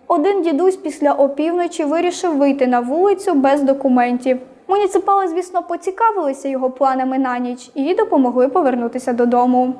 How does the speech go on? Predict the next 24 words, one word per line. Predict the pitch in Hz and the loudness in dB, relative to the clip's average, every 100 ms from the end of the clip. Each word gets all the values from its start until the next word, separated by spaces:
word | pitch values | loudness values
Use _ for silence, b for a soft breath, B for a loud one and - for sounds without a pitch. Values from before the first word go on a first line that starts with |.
| - - | -10 0
Враховуючи | 302 392 427 339 285 285 294 | 2 4 2 2 -2 -6 -6
зачастілі | 311 349 370 - 302 285 | -6 -6 -6 -2 0 2
випадки | 269 269 254 - 262 | 0 0 -2 -2 -4
з | |
прогулянками | - 330 339 359 392 415 392 381 381 | -2 0 2 4 4 2 0 0 0
підлітків | 370 311 277 277 285 254 | -2 2 2 0 -2 -4
по | 262 262 | 2 2
закинутим | 262 262 262 254 262 254 | 2 2 0 2 0 2
будинкам, | 269 254 330 381 381 359 359 | 2 0 0 0 0 0 2
наші | 285 294 285 403 | 2 2 -2 -6
інспектори | 392 - - 370 370 | -4 -4 -2 -2 0
взяли | 330 277 254 262 285 | 0 0 2 2 0
собі | 277 262 262 | -2 -2 -4
в | 262 | -2
пріоритет | 254 240 233 233 247 254 359 | -2 0 -2 0 0 0 -4
під | 349 | -2
час | 359 | -4
патрулю | 349 339 339 349 349 339 | 0 -2 0 0 0 0
приділити | 294 269 262 262 254 320 392 | 2 4 4 4 2 2 4
більше | 277 277 277 | 4 2 0
уваги | 277 269 247 240 254 254 - | -2 2 2 0 -2 -8 -4
саме | 247 254 359 | 0 0 0
таким | 269 269 247 | -2 -2 -4
приміщенням. | 247 254 247 247 254 247 240 | 0 0 0 -2 -2 0 0